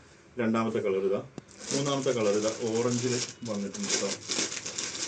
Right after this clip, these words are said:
ഇതാ ഓറഞ്ച് മെറ്റീരിയലിൽ വന്നിട്ടുണ്ട്. ഓക്കെ, ഓറഞ്ചിൻ്റെ ഷാൾ ഇതാ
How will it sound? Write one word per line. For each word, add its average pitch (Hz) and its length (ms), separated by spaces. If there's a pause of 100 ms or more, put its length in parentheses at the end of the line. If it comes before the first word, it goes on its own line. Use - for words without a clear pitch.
(1700)
ഇതാ 85 120 (1300)
ഓറഞ്ച് 104 360
മെറ്റീരിയലിൽ 98 520
വന്നിട്ടുണ്ട്. 82 420 (220)
ഓക്കെ, 123 180 (880)
ഓറഞ്ചിൻ്റെ 110 440
ഷാൾ 104 260
ഇതാ 113 100